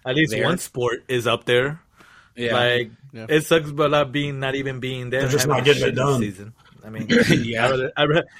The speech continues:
Speaker 1: I'd rather take that
Speaker 4: Well,
Speaker 1: than
Speaker 2: Yeah.
Speaker 1: anything. I mean, if, if, if we're just talking about a, a city base, a fan base of, of
Speaker 4: Yeah, a lot of, a
Speaker 1: one
Speaker 4: lot of
Speaker 1: city,
Speaker 4: winning.
Speaker 1: you know? So,
Speaker 4: A lot of
Speaker 1: but
Speaker 4: winning, but at the, at the, at the end of the day, you play that whole season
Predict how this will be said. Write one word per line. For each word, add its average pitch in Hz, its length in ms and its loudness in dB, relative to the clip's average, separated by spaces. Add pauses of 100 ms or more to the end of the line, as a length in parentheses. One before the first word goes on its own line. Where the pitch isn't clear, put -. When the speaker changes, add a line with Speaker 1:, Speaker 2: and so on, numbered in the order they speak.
(140)
Speaker 1:
I'd 165 140 4
rather 160 180 4
take 131 320 0
that 135 260 0
Speaker 4:
Well, 156 200 4 (500)
Speaker 1:
than 131 180 0
Speaker 2:
Yeah. 117 60 -4
Speaker 1:
anything. 113 460 -2
I 123 80 -4
mean, 139 260 -4
if, 143 240 2
if, 151 300 -2
if 135 240 -6
we're 127 160 -2
just 135 240 -6
talking 147 240 0
about 127 240 -2
a, 120 180 -2
a 110 60 -10
city 123 320 -4
base, 104 320 -8
a 107 60 -10
fan 113 340 -6
base 104 240 -8
of, 98 160 -14 (120)
of 185 80 -4
Speaker 4:
Yeah, 127 120 4
a - 20 4
lot 135 160 4
of, 147 80 4
a - 40 -6
Speaker 1:
one 131 120 2
Speaker 4:
lot 147 80 8
of 160 120 8
Speaker 1:
city, 107 80 -2
Speaker 4:
winning. 123 260 2
Speaker 1:
you 110 80 -2
know? - 40 -12 (720)
So, 107 240 -6
Speaker 4:
A - 20 0
lot 123 160 4
of 123 60 2
Speaker 1:
but 120 120 2
Speaker 4:
winning, 127 160 2
but 131 140 0
at 135 140 0
the, 143 140 2
at 135 140 0
the, 113 260 0 (520)
at 127 100 0
the 147 80 0
end 139 120 4
of 127 80 2
the 120 60 -4
day, 131 300 2
you 113 220 -6
play 131 220 0
that 120 120 2
whole 127 220 2
season 117 640 -2